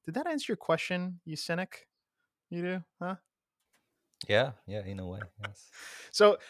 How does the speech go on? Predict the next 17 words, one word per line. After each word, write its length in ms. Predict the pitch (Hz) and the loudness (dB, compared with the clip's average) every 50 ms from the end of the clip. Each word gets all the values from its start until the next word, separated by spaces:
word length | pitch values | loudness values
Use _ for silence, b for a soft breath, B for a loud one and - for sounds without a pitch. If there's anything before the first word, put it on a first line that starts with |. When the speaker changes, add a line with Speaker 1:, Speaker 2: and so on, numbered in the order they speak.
| B B | B B
Speaker 1:
Alex, 360 | B 196 220 240 214 170 - 208 | B 10 12 12 12 10 8 6
let's, 160 | 208 208 - | 4 4 4
let's 220 | - 208 214 214 | 4 4 4 6
jump 260 | - 262 240 220 - | 6 6 6 6 6
into 400 | 214 196 185 175 - 196 180 175 165 | 4 4 4 2 4 4 4 4 4
kind 240 | - 175 156 160 160 | 4 2 4 4 4
of 240 | 156 147 135 127 | 4 2 2 0
what 260 | 131 151 151 156 - 165 | 2 4 6 6 6 4
you're, 320 | 156 156 156 147 143 131 | 4 6 6 6 6 4
what 160 | 143 156 147 | 4 2 0
you're 140 | 156 147 147 | 2 0 -2
seeing 400 | - - - 156 147 143 131 127 | -2 -2 -2 0 0 0 0 0
out 200 | 123 123 123 - | -2 -2 -4 -4
there. 340 | - 131 131 131 131 131 127 | -4 -4 -2 -2 -2 -2 -4
So, 560 | - - - 147 143 139 135 131 131 127 - | -2 2 6 8 8 8 8 6 4 2 0
um, 480 | - 147 135 135 131 127 127 123 - - _ _ _ _ _ _ _ - | 2 2 4 4 2 0 -2 -6 -8 -12 _ _ _ _ _ _ _ -6
um, 440 | 160 151 143 139 139 139 139 147 - | -2 0 0 0 0 -2 -4 -6 -10